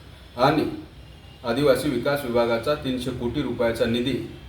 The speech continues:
लाडक्या बहीण योजनेसाठी राज्य सरकारनं वळवला आहे. या दोन्ही विभागातून दरमहा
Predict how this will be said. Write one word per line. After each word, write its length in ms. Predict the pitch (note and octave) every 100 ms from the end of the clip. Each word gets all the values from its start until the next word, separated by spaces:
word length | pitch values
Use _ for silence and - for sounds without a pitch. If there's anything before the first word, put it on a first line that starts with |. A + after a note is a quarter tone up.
| - - -
लाडक्या 400 | A2 A#2 A#2 C3+
बहीण 240 | A#2+ B2+ C3+
योजनेसाठी 720 | A2 A2+ A#2+ B2 A#2 A#2+ D3+ - - A2+
राज्य 260 | A2+ B2
सरकारनं 480 | C3 A2+ A2 A2 B2+
वळवला 400 | C3 G#2+ A2+ G2+
आहे. 100 | - - - - - - - - - - - - - - - - - - - - - A#2+
या 120 | C3
दोन्ही 260 | C#3 E3+
विभागातून 640 | D3+ C3 A#2+ A#2 C#3+ D#3 - - A#2 A#2+
दरमहा 480 | D#3 F3 C#3+ A#2+